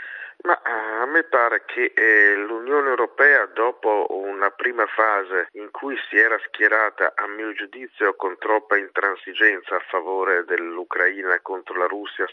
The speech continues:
si è resa conto in seguito che questa situazione era dannosa per, anche per l'Ucraina, oltre che per la Russia e per l'Unione Europea. Quindi da diversi anni aveva un po' attenuato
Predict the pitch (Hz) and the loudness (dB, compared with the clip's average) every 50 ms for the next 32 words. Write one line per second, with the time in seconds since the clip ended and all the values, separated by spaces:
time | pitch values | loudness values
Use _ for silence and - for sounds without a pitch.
0 | - - 117 110 107 123 131 113 117 113 - - 127 127 120 110 - 107 104 101 | -2 2 2 4 4 2 -2 -2 -2 -4 -4 -4 -8 -8 -8 -6 -6 -4 -4 -6
1 | - - - 113 120 117 117 117 113 - - - 104 - - - - - 104 101 | -6 -2 2 2 2 2 0 -8 -14 -12 -4 -2 -2 -2 -2 -6 -4 0 0 0
2 | 104 - 98 - - 95 - - 101 95 _ - - 101 101 104 104 104 92 90 | 0 -2 -8 -8 -8 -16 -12 -8 -8 -8 _ -6 -2 0 0 0 2 0 0 -2
3 | - - - 85 101 101 101 98 95 92 - - 98 95 98 98 98 101 104 107 | -2 0 2 2 4 4 2 0 -2 -2 -2 -4 -4 -4 -4 -6 -4 -2 0 0
4 | 107 107 101 107 98 - - - 92 92 - - 120 120 - - - - 107 98 | 0 0 2 0 0 0 0 -2 -2 0 0 0 -2 -2 -2 -6 -4 -4 -4 -6
5 | 101 101 101 - 101 98 104 104 104 101 95 90 90 92 98 95 - - 92 92 | -6 -8 -6 -4 0 0 0 0 -2 -2 0 0 2 2 0 -2 -4 -6 -8 -6
6 | - - 92 - - 90 85 87 85 85 - 92 98 90 - - 92 76 67 85 | -4 -2 -4 -4 -2 -4 -2 -2 -2 -2 -2 -4 -8 -10 -6 -2 -2 -2 -2 -2
7 | - 90 90 87 90 92 95 92 90 90 87 85 87 - - 95 92 - - 110 | -4 -4 -6 -4 -4 -8 -6 -6 -4 -4 -2 -2 -2 0 0 -2 -2 -2 -4 -10
8 | 107 98 104 98 92 87 - - 101 98 110 110 - - - 95 101 110 113 107 | -8 -2 -2 0 0 0 -2 -4 0 0 0 0 0 0 2 2 2 2 2 0
9 | 95 87 95 90 95 95 95 - 110 107 101 - - 98 90 90 90 90 90 87 | 0 0 0 -4 -4 -6 -6 -2 0 0 0 0 -2 -4 -2 0 2 2 2 2
10 | 87 - - 82 78 _ | 0 -2 -4 -4 -4 _